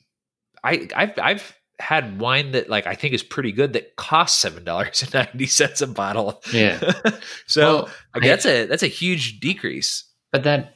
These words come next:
Speaker 2: there could be a lot of things going on with that. There
Speaker 1: Yeah.
Speaker 2: could be, like, wine, wineries who are just trying to make it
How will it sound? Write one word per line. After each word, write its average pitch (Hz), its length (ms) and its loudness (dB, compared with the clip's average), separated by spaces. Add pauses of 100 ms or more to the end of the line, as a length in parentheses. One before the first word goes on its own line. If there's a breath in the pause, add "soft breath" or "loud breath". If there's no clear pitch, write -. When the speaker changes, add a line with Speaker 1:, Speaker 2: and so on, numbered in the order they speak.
(160)
Speaker 2:
there 147 200 4
could 165 180 0
be 180 100 4
a 131 80 6
lot 101 240 4
of 107 100 2
things 101 240 2
going 95 300 2
on 92 200 2
with - 160 0
that. 151 320 0 (600 loud breath)
There 117 120 2
Speaker 1:
Yeah. 120 60 -6
Speaker 2:
could 110 200 2
be, 107 600 2 (160)
like, 107 480 0 (220)
wine, 117 640 0 (160)
wineries 113 560 2
who 117 240 6
are 98 360 2 (240)
just - 280 0
trying 113 220 4
to 101 60 0
make 95 220 -2
it 156 300 -4